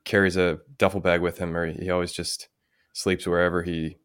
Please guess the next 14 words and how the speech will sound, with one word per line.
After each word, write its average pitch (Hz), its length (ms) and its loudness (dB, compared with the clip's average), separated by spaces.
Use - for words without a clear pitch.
finds 90 260 2
himself 82 320 -2
at - 80 -8
night, 82 340 -2
and 90 120 -10
things 90 200 -4
like, 85 160 -6
like 95 160 -2
the 101 60 -2
humility, 95 640 2
the - 60 -10
service, 87 640 -2
the 90 80 -8
gratitude, 85 600 -2